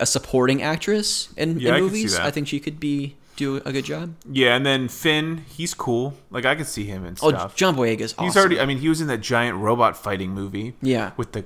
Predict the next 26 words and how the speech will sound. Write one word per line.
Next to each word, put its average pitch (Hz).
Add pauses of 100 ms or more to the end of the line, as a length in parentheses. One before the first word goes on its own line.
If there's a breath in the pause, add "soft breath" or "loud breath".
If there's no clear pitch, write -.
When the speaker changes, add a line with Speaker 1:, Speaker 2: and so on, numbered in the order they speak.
(120)
Speaker 2:
Chimera. 101 (1160)
Yeah, 101
Chimera. 101 (460)
Speaker 1:
He's 175
good 113
stuff. - (260)
Speaker 2:
Yeah. 95 (460)
Has -
he 214
been 254
in 214
anything 185
else? 165 (1200 loud breath)
Speaker 1:
I 143
think 202
he 233
was 185
in 151
that 139
movie 131
with 120
Tom 123
Hanks 123
and -
Emma 117
Watson. 107